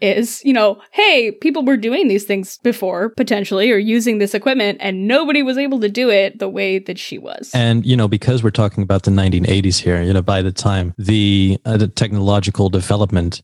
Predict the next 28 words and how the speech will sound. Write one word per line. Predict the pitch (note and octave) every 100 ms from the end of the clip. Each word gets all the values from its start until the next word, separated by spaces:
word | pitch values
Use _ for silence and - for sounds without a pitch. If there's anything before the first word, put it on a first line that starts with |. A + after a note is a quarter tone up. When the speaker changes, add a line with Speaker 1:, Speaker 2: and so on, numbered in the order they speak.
| -
Speaker 2:
has | G#2+ G#2+ F2+
made | G#2 A#2 F#2+ F#2 G2+
synthesizers | - A2+ G2+ F#2+ G2 F#2 F2+ F2+ F2 E2+ - -
available | F#2 G2+ F#2+ F2+
to | F2 -
public, | G2+ F#2 - - -
right? | F#2+ G2 - -
So, | - G#2 G2 G2
Speaker 1:
Mm-hmm. | G2+
Speaker 2:
um, | G2 F#2+ F#2 -
after | G#2+ G#2+ - G#2 G2 F#2+
the | F#2+ G2+
big | F#2 - G2 G#2 F#2+
room-sized | F#2+ G#2 A2+ G#2+ - G2 F2 F2 F2 - _ _
synthesizers, | - G2+ G2 - F2+ F2 F#2+ - G#2
Moog | G2 F#2+ F#2+
now | G2 F#2+
also | F#2+ F#2+ F#2+
has | F2+ F2
a | F#2
mini | G2+ A2+
Moog, | G2+ F#2 F#2+ - - - -
which | G#2 F#2+ F#2
we | G2 F#2
also | F#2+ - F#2+
know | G2 F#2+
from, | - F2+
like, | F2 F2+